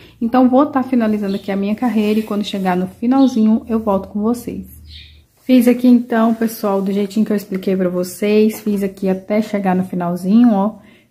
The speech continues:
Fiz os meus três últimos pontos altos. Pra finalizar a carreira, eu faço uma corrente. E vou fazer meio ponto alto aqui na terceira correntinha que eu subi. Enroscou a agulha na linha.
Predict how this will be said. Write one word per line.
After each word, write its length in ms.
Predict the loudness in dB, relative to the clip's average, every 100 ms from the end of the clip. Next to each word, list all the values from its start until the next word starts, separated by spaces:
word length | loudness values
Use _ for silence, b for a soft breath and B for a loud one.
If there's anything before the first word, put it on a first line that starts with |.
| _
Fiz 220 | 2 2
os 100 | 4
meus 240 | 6 4
três 340 | 4 2 4 2
últimos 340 | -2 -2 -6
pontos 440 | -4 -4 -4 -4 -2
altos. 340 | 0 -2 -4
Pra 160 | -8 -6
finalizar 480 | -2 0 0 0
a 60 | -2
carreira, 280 | -4 -2 -4
eu 60 |
faço 300 | -4 -6 -6
uma 100 | -8
corrente. 760 | -6 -2 2 4 4 0 -12 _ b b b b 0
E 60 | 2
vou 180 | 2 0
fazer 300 | -2 0 2
meio 460 | 2 2 4 2
ponto 420 | 0 -2 -2 -2
alto 300 | -4 -4 -6
aqui 200 | -10 -6
na 140 | -4 -4
terceira 760 | -6 -10 -10 -14 -4 -2 -2
correntinha 600 | -2 2 2 2 0 -2
que 100 | -2
eu 60 | -4
subi. 440 | -2 -2 -2 -6 -14 _ _ _ _ _ _ _ _ _ _ _ _ _ _ -2
Enroscou 720 | 4 4 4 0 -4 0 2
a 100 | 2
agulha 1040 | 0 -4 -2 0 2 4 4 4 4 2 2 0 -4
na 160 | -8
linha. 840 | -8 -6 -2 2 4 4 4 2 0